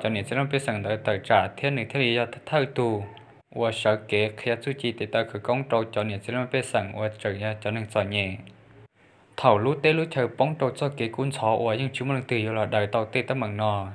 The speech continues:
rồi giờ thì lý nhẹ phỏng tí lăng sư. Thế là do ba tàu cho nên sẽ làm biết rằng bóng đời cho kế sợ nhẹ.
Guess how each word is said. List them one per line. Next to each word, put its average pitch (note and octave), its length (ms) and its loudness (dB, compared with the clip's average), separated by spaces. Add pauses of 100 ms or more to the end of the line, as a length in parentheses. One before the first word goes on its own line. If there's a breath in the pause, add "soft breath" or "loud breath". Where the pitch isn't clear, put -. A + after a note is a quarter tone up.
(120)
rồi A2+ 180 0
giờ A#2 180 0
thì A2+ 80 0
lý G#2+ 220 -2
nhẹ B2 200 0
phỏng G#2 300 -2 (100)
tí C3+ 120 2
lăng C3 220 2
sư. C3 320 -2 (600 loud breath)
Thế E3 100 0
là C#3+ 80 4
do B2 180 2 (140)
ba D3 140 8
tàu C#3+ 220 2
cho A#2 140 0
nên G#2+ 220 -2
sẽ A#2+ 120 -6
làm C3+ 180 0
biết C#3 120 2
rằng G2+ 340 -4 (180)
bóng C#3 200 4
đời G#2 200 0
cho C3+ 80 0
kế - 200 -4
sợ A2 160 0
nhẹ. G2 280 0